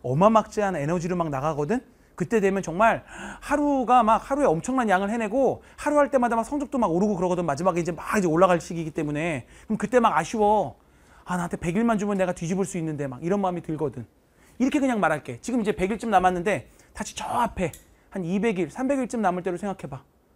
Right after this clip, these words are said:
우리 처음 막 수능 시작할 때 겨울에. 그때 막 <gasps> "일 년밖에 안 남았어. 나 어떡해?" 막 이러면서 시작했지만 지금 잘 생각해보면 그때로 돌려주면 <gasps> 너무 아름답겠죠. 그쵸? <laughs> 그러면 진짜 여러분 하고 싶은 거 다 하게 될 거 아니야.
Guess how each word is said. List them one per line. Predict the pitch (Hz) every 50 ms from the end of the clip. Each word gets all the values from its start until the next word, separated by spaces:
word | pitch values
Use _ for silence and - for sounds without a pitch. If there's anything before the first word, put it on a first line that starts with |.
| _ _ _ _ _ -
우리 | 208 208
처음 | - - - 302 285
막 | 262 -
수능 | - 277 277 262
시작할 | 208 - 262 247 - 240 208 -
때 | - 165
겨울에. | - 170 160 151 143 135 117 - _ _ _ _ _
그때 | - 214 190 - 302 247
막 | 220 233 254 208 - -
<gasps> | - - 539 605 622 640 640 254 247 -
"일 | 208 233
년밖에 | 240 226 214 180 - - 214
안 | 170 170 196
남았어. | 196 196 202 196 - 185
나 | 185 170
어떡해?" | 165 175 - 220 214 - - 226
막 | 220 214 196
이러면서 | 190 196 196 185
시작했지만 | - 254 247 - 269 - - 240 240 294 233 123 - - _ _ _ _ _ _ -
지금 | - - 208 226
잘 | - - - -
생각해보면 | 190 240 226 233 226 202 202 185 156 123 98 - _ _ _ _ _
그때로 | - 180 - 262 247 226
돌려주면 | 185 185 180 185 151 160 156 143 120 113 - _ -
<gasps> | - - - - - - - - - - - - _ _ _ _
너무 | - 156 160 170
아름답겠죠. | 135 143 165 175 160 170 - - 135 - - 127 117
그쵸? | 160 170 - - -
<laughs> | - - - - 285 277 294 240 - - - 220 214
그러면 | - 214 202 196
진짜 | 196 196 175 233 196
여러분 | 185 202 196 208
하고 | 202 262 269
싶은 | - - 240
거 | 196
다 | - - 185 196
하게 | 208 208 202
될 | 202 -
거 | - 196
아니야. | 170 160 156 151 156 165 160 139